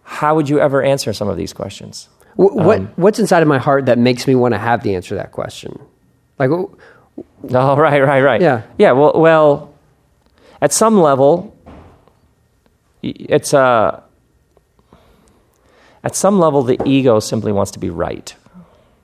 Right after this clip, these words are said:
Speaker 1: So sometimes when people talk about Jesus, especially, especially within the Christian tradition, the need for Jesus to be right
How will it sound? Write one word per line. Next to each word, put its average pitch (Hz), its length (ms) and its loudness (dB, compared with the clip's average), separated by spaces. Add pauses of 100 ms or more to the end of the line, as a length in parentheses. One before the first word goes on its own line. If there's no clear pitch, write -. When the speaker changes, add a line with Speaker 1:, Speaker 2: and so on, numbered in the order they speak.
(360)
Speaker 1:
So - 160 -14
sometimes 175 220 2
when 147 100 0
people 127 120 -4
talk 117 180 -2
about 110 200 0
Jesus, 95 500 -8 (100)
especially, - 420 -6 (100)
especially - 340 -4
within 147 140 -4
the 127 60 -2
Christian 139 300 -4
tradition, 104 420 -4
the 107 60 -2
need 120 320 -2
for 123 120 -4
Jesus 110 360 -4
to - 80 -6
be 104 140 -4
right 101 340 0